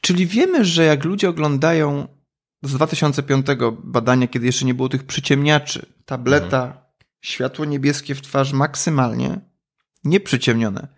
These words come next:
Speaker 1: nie filtr światła niebieskiego, które oczywiście zakładajmy sobie, no bo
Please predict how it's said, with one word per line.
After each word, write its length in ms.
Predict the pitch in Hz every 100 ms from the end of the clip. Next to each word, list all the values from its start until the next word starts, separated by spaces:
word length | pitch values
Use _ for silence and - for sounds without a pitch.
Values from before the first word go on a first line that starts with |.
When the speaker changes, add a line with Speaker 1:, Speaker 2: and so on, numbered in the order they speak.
| _ _ _ -
Speaker 1:
nie 260 | 185 202
filtr 240 | 202 123 -
światła 260 | 120 127
niebieskiego, 540 | 117 107 - - 110 131
które 220 | 165 170
oczywiście 420 | 214 208 - -
zakładajmy 600 | - - - 349 240 135
sobie, 280 | 139 127 131
no 100 | 131
bo 360 | 123 131 _